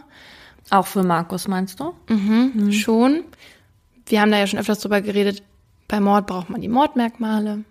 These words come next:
Speaker 1: Mhm.
Speaker 2: Und wenn sich keins finden lässt, das super gut reinpasst, bedienen sich die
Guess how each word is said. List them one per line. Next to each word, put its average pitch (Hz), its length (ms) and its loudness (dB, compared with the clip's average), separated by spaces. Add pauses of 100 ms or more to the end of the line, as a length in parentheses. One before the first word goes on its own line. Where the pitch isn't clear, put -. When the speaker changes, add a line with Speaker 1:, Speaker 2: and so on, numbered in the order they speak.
(220)
Speaker 1:
Mhm. 208 440 4
Speaker 2:
Und 202 200 2
wenn 185 440 -2 (520)
sich 196 220 -10
keins 185 340 -8
finden 262 360 2
lässt, 226 280 2
das 196 120 -4
super 190 280 -4
gut 185 260 -4 (140)
reinpasst, 233 600 2 (160)
bedienen 214 220 4
sich 196 180 -2
die 196 260 2